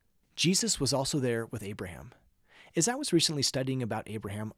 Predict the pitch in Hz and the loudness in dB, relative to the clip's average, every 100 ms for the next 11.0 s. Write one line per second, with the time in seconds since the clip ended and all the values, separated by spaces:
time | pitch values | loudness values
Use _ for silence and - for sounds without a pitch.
0 | - 147 220 277 - 139 127 127 - 110 | -6 -4 -2 0 0 -2 -4 -6 -6 -8
1 | 123 123 117 113 101 101 - 90 - - | -6 -6 -4 -4 -4 -2 -4 -4 -8 -10
2 | _ - _ _ _ _ _ _ _ _ | _ -20 _ _ _ _ _ _ _ _
3 | _ - 139 180 220 - 117 85 78 - | _ -2 0 2 2 0 -2 -4 -8 -12
4 | _ - 147 127 120 160 175 196 180 170 | _ -6 -2 -2 0 0 0 -2 0 -2
5 | 202 - 117 98 110 - 127 113 131 151 | -2 -4 -4 -4 -8 -8 -2 0 0 -2
6 | 131 - 98 98 107 104 101 - _ _ | -6 -6 -6 -6 -6 -6 -8 -10 _ _
7 | _ _ _ - 131 180 143 135 110 95 | _ _ _ -8 -2 -2 0 0 0 -4
8 | 101 110 - 139 165 147 120 110 - - | -6 -10 -2 0 0 -2 -4 -8 -12 -18
9 | _ _ _ - 131 139 185 190 147 143 | _ _ _ -4 0 4 4 4 0 0
10 | - 147 139 139 131 127 120 107 95 - | -2 -2 -2 -2 -4 -4 -4 -4 -8 -12